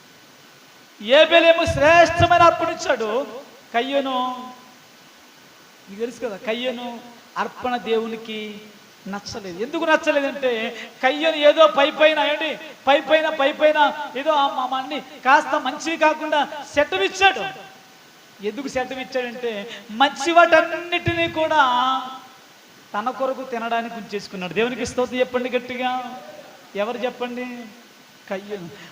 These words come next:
మంచి వాటిని నేను దేవునికి ఇవ్వాలి, మంచి వాటిని నా దేవునికి ఇస్తే, మంచి వాటిని నా తండ్రికి ఇస్తే, నా తండ్రి నన్ను చూస్తాడు, నా తండ్రి నా పట్ల శ్రద్ధ కలిగి ఉంటాడని ఏబేలు ఇస్తే, మంచి వాటినన్నిటిని ఇంటిలో పెట్టుకొని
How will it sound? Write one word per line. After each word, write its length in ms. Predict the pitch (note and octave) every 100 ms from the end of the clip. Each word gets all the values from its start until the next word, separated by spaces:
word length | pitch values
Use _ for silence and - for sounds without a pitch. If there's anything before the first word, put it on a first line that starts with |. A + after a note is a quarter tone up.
| G#3+
మంచి 320 | C#4 D4+ E4
వాటిని 440 | D#4+ E4+ E4+ E4+
నేను 180 | E4+ E4
దేవునికి 480 | E4 D4+ E4 E4 E4
ఇవ్వాలి, 360 | E4 E4+ E4+ E4+ C4 - A#3+
మంచి 320 | C#4 C4 F4
వాటిని 320 | E4+ F4 E4+
నా 120 | E4+
దేవునికి 440 | D#4+ D4+ E4 E4+ E4
ఇస్తే, 580 | D#4+ F4 E4+ D4+ E4 D4
మంచి 300 | C#4+ D#4+ E4+
వాటిని 280 | E4+ E4+ E4+
నా 120 | E4
తండ్రికి 420 | E4 D4+ F4 D#4+
ఇస్తే, 560 | E4+ - F4 D#4+ E4+ E4
నా 140 | E4
తండ్రి 320 | E4 D#4 E4+ D#4+
నన్ను 200 | D#4+ D#4+
చూస్తాడు, 880 | D#4+ E4+ E4 E4+ E4+ E4+ E4+ E4
నా 120 | C#4 E4
తండ్రి 280 | D#4 E4+
నా 160 | D#4+ E4
పట్ల 260 | E4 E4+ E4
శ్రద్ధ 320 | - C#4 E4+
కలిగి 260 | E4 E4
ఉంటాడని 840 | E4 E4 E4+ E4+ E4+ D#4 - D#4 B3
ఏబేలు 380 | D#4 E4 G4 G4+
ఇస్తే, 840 | G4 G4 D#4+ A#3+ A#3+ B3+ A#3 -
మంచి 320 | A3+ D#4+ -
వాటినన్నిటిని 760 | E4+ F4 F4+ F4+ F#4 F#4+ F#4+ F4+
ఇంటిలో 300 | F4 F#4 G#4
పెట్టుకొని 800 | G4+ G#4 - D#4+ C#4 A#3+ A#3+ A#3+